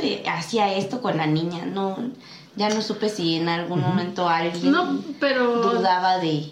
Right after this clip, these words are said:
Speaker 3: digamos que, eh, lo que tú decías, ¿no? Como que todos estos niños que empiezan o que los, o que lu-, no sé si...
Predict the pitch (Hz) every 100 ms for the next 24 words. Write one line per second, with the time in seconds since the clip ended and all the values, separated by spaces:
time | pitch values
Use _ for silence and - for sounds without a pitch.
0 | - 214 233 254 285 330 - - 247 220
1 | 208 190 - 226 214 190 180 - - -
2 | - - - - - - 240 226 226 233
3 | 240 226 233 208 226 240 233 220 214 -
4 | 247 262 254 - 262 233 233 233 233 226
5 | 226 - 190 185 185 208 202 208 202 196
6 | 180 180 - 180 175 175 185 - - -
7 | - - - 247 240 247 254 302 294 320
8 | 370 349 320 311 247 220 196 165 -